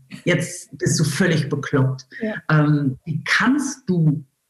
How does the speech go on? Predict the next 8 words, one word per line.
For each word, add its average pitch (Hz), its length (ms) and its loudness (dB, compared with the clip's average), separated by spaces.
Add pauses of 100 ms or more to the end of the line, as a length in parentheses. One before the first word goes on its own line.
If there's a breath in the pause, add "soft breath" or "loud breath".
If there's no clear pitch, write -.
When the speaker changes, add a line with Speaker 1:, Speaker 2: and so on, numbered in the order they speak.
(720)
Speaker 1:
etwas 170 460 0
so 240 240 2
Sicheres, 170 560 0
eine 156 280 2
so 214 600 0
sichere 185 540 2
Bank 190 680 2 (300)
Speaker 2:
Mhm. 190 360 -6